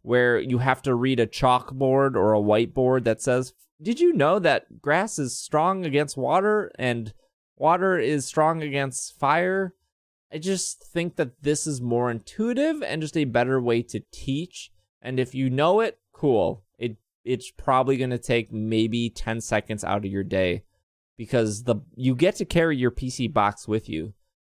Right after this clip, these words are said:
If you already have a water or grass Pokemon,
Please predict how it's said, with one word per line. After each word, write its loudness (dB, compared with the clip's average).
If -12
you 0
already 4
have 2
a 4
water 2
or -2
grass 0
Pokemon, -2